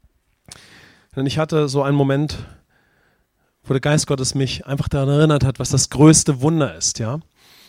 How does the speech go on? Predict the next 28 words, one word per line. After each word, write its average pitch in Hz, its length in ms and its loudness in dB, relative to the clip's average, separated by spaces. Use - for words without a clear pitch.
Also - 20 -20
ich 127 80 0
hab 143 80 2
so 143 80 2
richtig 147 200 -2
dieses 127 400 -2
Reden 151 220 2
des 135 160 -2
Geistes 143 400 -2
gehabt, 131 240 -4
das - 300 -6
größte 160 760 2
Wunder 131 800 0
ist 139 220 -4
das 120 240 -4
Wunder 151 360 0
der 127 200 -4
neuen 139 720 0
Geburt. 127 600 -6
Und 139 420 0
erstmal, 175 340 4
wenn 151 160 4
wir, 143 120 0
wenn 147 100 -4
wir 151 60 -2
so 165 120 0
etwas 156 280 -2
hören, 151 360 0